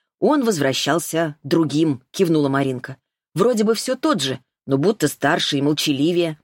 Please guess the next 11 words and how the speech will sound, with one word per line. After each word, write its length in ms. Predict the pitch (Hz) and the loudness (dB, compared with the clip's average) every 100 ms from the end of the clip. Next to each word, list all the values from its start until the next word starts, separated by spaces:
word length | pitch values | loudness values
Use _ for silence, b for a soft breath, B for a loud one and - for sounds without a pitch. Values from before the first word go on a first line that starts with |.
| _ _ - | _ _ -12
«В 120 | - | -2
точку», 500 | 285 285 - 151 139 - | 0 2 0 -2 -2 -2
поджала 360 | 180 165 180 165 | -2 0 0 0
я 200 | 156 160 | 0 0
губы, 340 | 165 147 147 139 _ | 0 0 -2 -6 _
«такой 340 | 170 170 214 | -4 0 2
невыносимо 600 | 190 160 160 160 - 170 | 2 2 0 -2 -2 0
родной 540 | 160 151 147 175 208 208 _ _ _ _ | 0 0 0 0 0 -4 _ _ _ _
и 80 | 208 | -2
пугающе 560 | 196 147 160 175 - | 0 0 2 0 -2
чужой». 500 | 180 185 151 135 123 | -4 -4 -2 -2 -4